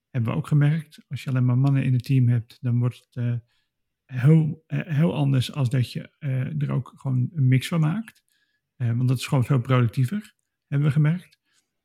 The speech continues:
Wat we wel merkten was dat het heel lastig was om agenda's van, van, een gro-, van zo'n groep mensen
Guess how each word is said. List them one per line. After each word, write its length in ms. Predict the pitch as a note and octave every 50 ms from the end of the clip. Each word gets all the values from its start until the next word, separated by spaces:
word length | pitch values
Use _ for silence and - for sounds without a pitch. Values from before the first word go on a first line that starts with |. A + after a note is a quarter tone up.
| _ _ _ _ _ _ _ _ _ _ _ - _
Wat 140 | - D#3 A#2+
we 120 | A2+ A2+ A#2+
wel 180 | C#3+ F3+ F#3+
merkten 360 | E3 C3 A#2 A#2 A#2 - D3+
was 140 | B2+ B2+ B2
dat 120 | - C#3+ B2+
het 100 | B2+ A2
heel 120 | C3 C3+
lastig 300 | B2+ C3 B2+ - - B2+
was 200 | A#2+ B2 B2+ -
om 280 | - B2+ B2+ B2+ - A#3 G#3
agenda's 520 | D#3 C#3+ B2 - D3 C#3+ C#3+ D3+ D3+ -
van, 160 | - E3+ C3+ - _ _
van, 260 | _ _ - D#3 D3+
een 140 | D3 D3 C#3
gro-, 160 | - - - -
van 220 | - - D#3+ C#3+
zo'n 120 | B2+ C3+ C3
groep 260 | - D#3+ C3 - -
mensen 500 | D#3 D3 C#3+ C#3 B2+ - D3+ C#3+ C#3